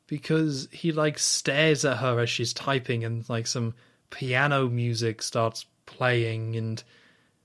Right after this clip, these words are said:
like, she looks up and, like, half smiles at him and stuff, and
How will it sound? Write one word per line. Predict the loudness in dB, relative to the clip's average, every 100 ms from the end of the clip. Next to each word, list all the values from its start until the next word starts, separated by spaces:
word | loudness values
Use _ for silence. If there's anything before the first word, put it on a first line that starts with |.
| _ _ _
like, | -4 -2
she | 0 0 2
looks | 2 2 4
up | 4 4
and, | 0
like, | 0 -2
half | -2 2 2
smiles | 0 -2 2 4 4 2
at | 0 0
him | -2 -2 -2
and | -2 -4
stuff, | -2 -2 -2
and | -4 -4